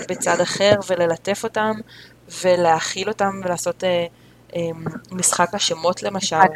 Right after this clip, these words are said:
Speaker 2: השמות.
Speaker 1: כן,
Speaker 2: <laughs>
Speaker 1: שזה, שזה ממש
Speaker 2: היית
Speaker 1: פשוט.
Speaker 2: מכירה את המשחק הזה? ממש טוב, שתדעו לכם.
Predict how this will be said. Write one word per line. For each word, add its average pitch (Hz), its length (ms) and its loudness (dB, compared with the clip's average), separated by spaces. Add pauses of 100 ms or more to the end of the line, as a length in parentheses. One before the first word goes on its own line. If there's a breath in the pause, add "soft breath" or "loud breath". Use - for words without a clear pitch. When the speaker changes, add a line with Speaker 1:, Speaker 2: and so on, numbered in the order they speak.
Speaker 2:
השמות. 185 220 -2 (460)
Speaker 1:
כן, 180 260 6 (140)
Speaker 2:
<laughs> 202 60 -2
Speaker 1:
שזה, 190 520 6
שזה 214 240 0
ממש 247 260 6
Speaker 2:
היית 269 120 12
Speaker 1:
פשוט. 269 260 8
Speaker 2:
מכירה 226 220 12
את 254 140 8
המשחק 226 400 6 (100)
הזה? 285 240 10
ממש 190 420 8
טוב, 294 360 12 (160)
שתדעו 180 440 2
לכם. 277 420 10